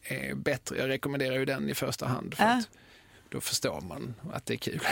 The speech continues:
Speaker 2: Ja, nej, jag tyckte bara det var roligt, för jag har aldrig sett en revy, eh, bli filmad på det sättet.
Speaker 1: Ja, men det
Speaker 2: Jag
Speaker 1: gjorde
Speaker 2: kan
Speaker 1: de
Speaker 2: inte
Speaker 1: ett par stycken. Även Spade Madame är gjord så, och, eh, Konstgjorda Pompe från,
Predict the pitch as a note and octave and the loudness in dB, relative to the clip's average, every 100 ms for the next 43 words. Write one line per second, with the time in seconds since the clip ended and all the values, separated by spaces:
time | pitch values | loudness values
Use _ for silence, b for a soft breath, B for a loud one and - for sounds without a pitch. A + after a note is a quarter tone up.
0 | - G3 G#3 G#3 A#3 A3 B3+ C#4 A3 G#3+ | 4 6 6 4 6 6 8 6 8 6
1 | G3 F#3 E3+ F#3 F3+ F3+ F3 F3+ F3+ E3+ | 8 6 4 6 6 6 6 4 4 4
2 | E3 E3+ F#3 E3 - - - - F3+ F3+ | 4 4 4 4 2 -2 -4 -6 0 2
3 | E3 F#3+ F3+ F#3 - E3 F3+ A3+ - - | 2 2 4 2 2 2 2 0 -4 0
4 | C#3+ D#3 F3+ E3+ D#3+ G#3+ A3+ F#3 F#3+ F3 | 2 4 4 4 4 4 4 2 4 4
5 | D3 G3 D#3+ - C#3+ D#3+ D3 C#3+ C#3 C#3+ | 4 2 2 2 2 2 2 0 0 0
6 | - C#3+ C#3+ D#3 D#3+ C3 C3 C#3+ D3 C3 | 2 2 2 4 2 2 0 2 2 2
7 | - B2 B2 C3 - B2 B2+ A#2+ C3 C3 | 2 2 0 -2 -2 -2 -2 -2 -2 -2
8 | B2+ B2 B2+ C3 B2+ C3+ - C#3+ - - | 0 0 0 0 0 -2 -2 -4 -4 -4
9 | D3+ | -6